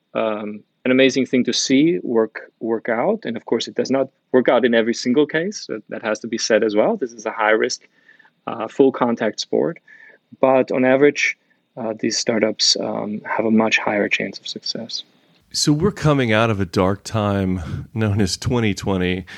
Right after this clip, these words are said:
Speaker 2: What are you excited about in twenty twenty-one for healthcare innovation?
Speaker 1: On the healthcare side, there are some areas that obviously are considered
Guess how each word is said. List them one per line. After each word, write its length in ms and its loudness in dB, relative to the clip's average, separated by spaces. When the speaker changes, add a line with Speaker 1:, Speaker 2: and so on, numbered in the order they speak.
Speaker 2:
What 240 4
are 40 2
you 160 4
excited 460 2
about 240 0
in 140 -4
twenty 380 -4
twenty-one 640 -4
for 180 -6
healthcare 480 -6
innovation? 640 -10
Speaker 1:
On 100 6
the 40 2
healthcare 460 2
side, 540 -4
there 240 4
are 40 6
some 300 -2
areas 400 2
that 160 -8
obviously 680 -2
are 500 -4
considered 480 4